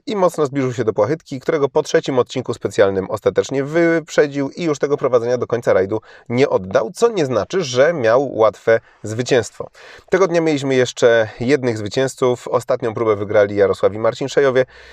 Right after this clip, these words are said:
którzy jednak z powodu kłopotów na, y, pierwszej, nie, na drugiej próbie mieli ponad czterdzieści sekund straty. Niedziela to już klasyczny Elmot, trzy pętle po trzy odcinki specjalne, dziewięć prób w sumie, także całkiem sporo.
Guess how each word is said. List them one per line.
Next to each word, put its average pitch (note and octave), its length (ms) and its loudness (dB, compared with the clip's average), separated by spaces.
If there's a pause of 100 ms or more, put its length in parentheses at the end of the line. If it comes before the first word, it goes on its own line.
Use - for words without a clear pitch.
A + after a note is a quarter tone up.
(140)
którzy E3 340 -2
jednak C#3+ 280 -2
z - 40 -18
powodu C3 420 -2
kłopotów A#2+ 540 0
na, G2+ 500 2 (400)
y, G2+ 260 0
pierwszej, B2 500 2
nie, A#2 120 -2
na A2 140 2
drugiej C#3+ 280 0
próbie D#3+ 300 0 (320)
mieli C#3+ 260 -2
ponad C#3 320 0
czterdzieści A2+ 680 -4 (180)
sekund G2 420 -4
straty. - 480 -2 (300)
Niedziela C#3 560 4 (140)
to A2 300 2
już A2 200 -6
klasyczny C3 460 -2
Elmot, A2 380 0
trzy - 240 -4
pętle B2+ 360 0
po G2 280 2
trzy - 240 0
odcinki G#2 340 -4
specjalne, C3 520 -2
dziewięć B2+ 300 -4
prób C3 280 -4
w - 60 -18
sumie, D3 240 -2
także G2+ 220 -4
całkiem G#2 320 -2
sporo. D3+ 320 0